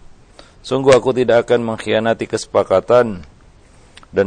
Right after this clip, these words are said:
aku tidak akan menahan utusan pihak lain kepadaku. Sekarang pulanglah kepada mereka dengan aman.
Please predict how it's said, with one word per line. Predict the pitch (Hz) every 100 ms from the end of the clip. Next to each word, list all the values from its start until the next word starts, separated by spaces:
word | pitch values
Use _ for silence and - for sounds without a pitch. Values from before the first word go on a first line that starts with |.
| 110
aku | 139
tidak | 123 123 120
akan | - 123 120
menahan | 123 120 123
utusan | - 120 120 - 117 104
pihak | 113 104
lain | 104 107 107
kepadaku. | 101 98 98 101 - 98 76 69 - _ - _ _ _ _ - - - -
Sekarang | - - 104 113 127 131
pulanglah | 110 123 123 131 135 117
kepada | - 107 110 110
mereka | 107 107 - 117
dengan | 104 101 101
aman. | 98 104 117 123 127